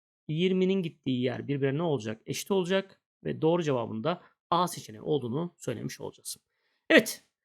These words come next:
matematik feneriyle parabolün ilk dört tipini bitirmiş olduk. Çok güzel, benim de çok sevdiğim konulardan bir tanesi. Tekrar söylüyorum, acil yayınları polinomlar fasikülünde parabolün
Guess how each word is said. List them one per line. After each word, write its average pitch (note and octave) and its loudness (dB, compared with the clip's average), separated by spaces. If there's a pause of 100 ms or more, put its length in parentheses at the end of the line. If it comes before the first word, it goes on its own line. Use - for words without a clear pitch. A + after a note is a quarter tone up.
(160)
matematik G#3+ 0
feneriyle A#3+ 4
parabolün G#3+ 4
ilk G#3+ 0
dört G3 4
tipini D#3+ -4
bitirmiş F3 -2
olduk. G3+ -2
Çok - -2
güzel, D3 0
benim D#3+ 2
de - -6
çok - -4
sevdiğim C#3 0
konulardan C3+ -2
bir D3+ -8
tanesi. D3 -4 (260)
Tekrar F3+ 2
söylüyorum, C#3+ -2
acil F#3 0
yayınları C#3 -2 (300)
polinomlar E3+ 2
fasikülünde C3+ -4 (320)
parabolün D#3+ 2